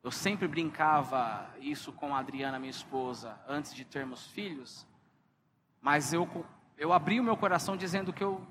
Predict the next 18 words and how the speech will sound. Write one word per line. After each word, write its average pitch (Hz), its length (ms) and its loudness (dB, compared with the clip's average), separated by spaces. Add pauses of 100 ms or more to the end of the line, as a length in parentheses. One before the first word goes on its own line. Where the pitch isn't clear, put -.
(100)
tinha 196 280 -2
medo 170 580 0
de 135 140 -10
ter 151 280 -4
filha, 135 600 -6 (140)
mulher. 127 680 -2 (400)
Viu, 160 140 -2
Flávio? 139 400 2 (240)
<laughs> - 80 -12 (560)
Eu 151 60 0
tinha 202 320 2
medo. 165 480 2 (2750)
Ainda 254 220 -6
a - 20 2
gente 196 240 -2
vive 175 220 -4
num 175 120 -2
mundo 175 520 -2